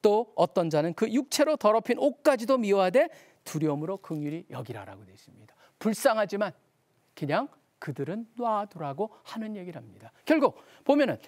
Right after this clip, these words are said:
나를 시작을 해서 추위를 보고 그 다음에 단계가 초점이 어디입니까? 바로 이십사 절, 이십오 절에 나와 있는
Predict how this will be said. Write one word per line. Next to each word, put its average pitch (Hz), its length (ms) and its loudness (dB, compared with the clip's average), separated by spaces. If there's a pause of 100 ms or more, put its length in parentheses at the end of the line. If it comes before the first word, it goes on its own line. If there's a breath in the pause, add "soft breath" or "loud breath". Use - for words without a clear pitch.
(540 loud breath)
나를 196 480 4
시작을 226 560 -2
해서 262 340 0 (220)
추위를 262 460 0
보고 208 360 -6 (220)
그 226 200 -2
다음에 277 520 2
단계가 190 580 -2
초점이 220 340 -4
어디입니까? 190 560 -6 (340 soft breath)
바로 175 280 2 (360 soft breath)
이십사 202 520 2
절, 214 200 2
이십오 170 380 -2
절에 151 220 -6
나와 127 240 -8
있는 165 160 -6